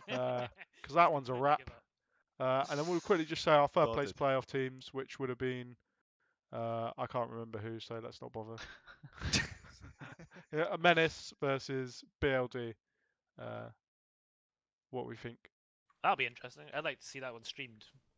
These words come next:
Speaker 2: If any, uh,
Speaker 3: Clash,
Speaker 2: streamers
Speaker 3: clash of
Speaker 2: out
Speaker 3: the
Speaker 2: there.
Speaker 3: Turkish teams, right?
Speaker 2: Yeah, I think that, that would be quite a close one.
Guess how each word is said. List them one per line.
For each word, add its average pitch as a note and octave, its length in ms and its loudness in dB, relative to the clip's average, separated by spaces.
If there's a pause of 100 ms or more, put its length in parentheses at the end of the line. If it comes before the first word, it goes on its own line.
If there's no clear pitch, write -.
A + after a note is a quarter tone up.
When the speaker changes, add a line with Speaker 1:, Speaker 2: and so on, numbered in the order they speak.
(300)
Speaker 2:
If - 120 -14
any, B2 160 -2
uh, B2 80 4
Speaker 3:
Clash, A2+ 240 -2
Speaker 2:
streamers - 80 -6
Speaker 3:
clash C3+ 340 4
of A#2 80 0
Speaker 2:
out - 60 -12
Speaker 3:
the B2 80 -2
Speaker 2:
there. A#2 80 -4
Speaker 3:
Turkish B2+ 420 0
teams, G2 300 -10
right? A2 220 -4 (280)
Speaker 2:
Yeah, B2 200 -8 (280)
I C3 80 -4
think C#3+ 140 -8
that, A#2 260 -4
that B2+ 140 -2
would A#2 120 -12
be A2+ 60 -12
quite - 200 -8
a - 20 -10
close - 260 -8
one. A#2 100 -16